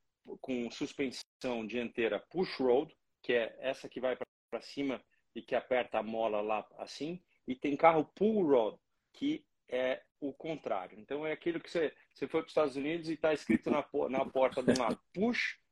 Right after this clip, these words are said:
a outra pull. Então, é exatamente isso. Uma empurra, a outra, é, puxa. Então, é, é por aí que a gente tem as situações,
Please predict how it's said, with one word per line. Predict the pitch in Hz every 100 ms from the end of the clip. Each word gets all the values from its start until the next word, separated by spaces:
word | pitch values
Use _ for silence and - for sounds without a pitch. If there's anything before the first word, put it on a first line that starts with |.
| -
a | 143
outra | 156 160 160
pull. | - 151 104 _ _ -
Então, | 175 208
é | 202
exatamente | 175 190 196 196 202 156
isso. | 120 -
Uma | 151 214
empurra, | 202 - 220 262 262 - _ -
a | 160
outra, | 151 160 170 175 - _ _ -
é, | 117 113
puxa. | - 190 139 - 92 92 -
Então, | 131 151 151
é, | 131 120 110 101 - 95 90 - -
é | 107 -
por | 165 180
aí | 143 151
que | - 151
a | 131
gente | 147 139 -
tem | - 131 131 _ - _ _ -
as | 110
situações, | - 110 120 110 - 120 120 - -